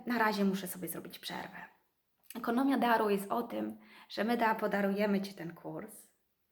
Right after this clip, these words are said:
a Ty, jeśli poczujesz, że on przynosi Ci, e, czy, czy coś Ci przyniósł, że był dla Ciebie wartościowy,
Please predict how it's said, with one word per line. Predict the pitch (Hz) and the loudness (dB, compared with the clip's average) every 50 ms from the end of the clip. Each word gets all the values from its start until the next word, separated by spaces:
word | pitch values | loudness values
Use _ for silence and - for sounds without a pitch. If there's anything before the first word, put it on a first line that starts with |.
| _ - - - - _ | _ -20 -20 -20 -8 _
a | - 220 | -2 -2
Ty, | 220 - - - 349 359 359 359 370 370 359 - - - - | -2 -2 0 4 6 8 8 8 8 6 2 0 -6 -10 -8
jeśli | 226 226 - 254 247 | -6 -4 -4 -4 -4
poczujesz, | 247 262 254 - - 262 254 262 262 247 240 233 - | -4 -6 -8 -6 -2 0 2 2 4 4 4 4 2
że | - 226 | 2 2
on | 247 240 233 | 0 -2 -2
przynosi | 240 - - 226 233 240 262 294 - - 220 185 | -2 -4 -2 2 2 2 2 2 0 -2 -6 -6
Ci, | - - 170 165 160 170 170 - - - - - - - | -8 -8 -8 -6 -6 -8 -10 -14 -18 -20 -20 -20 -18 -12
e, | - 190 185 190 | -8 -8 -6 -4
czy, | - 294 277 277 - - | -2 -2 -2 -2 -6 -4
czy | - 370 370 | -2 -2 0
coś | 370 - 508 - | 0 0 -2 -2
Ci | - - 330 | -4 -6 -8
przyniósł, | - - - 339 330 233 196 170 151 143 - - - - - - - | -6 0 2 4 4 6 4 4 2 -2 -6 -12 -16 -18 -20 -12 -6
że | 240 269 262 | -4 -2 2
był | 302 339 330 | 4 4 4
dla | 302 277 | 4 2
Ciebie | - - 220 240 220 | -2 -4 -4 -4 -4
wartościowy, | 214 214 190 - 214 185 - - - 160 147 - - 139 165 185 | -4 -6 -8 -10 -10 -12 -8 -6 -6 -6 -6 -6 -6 -8 -8 -8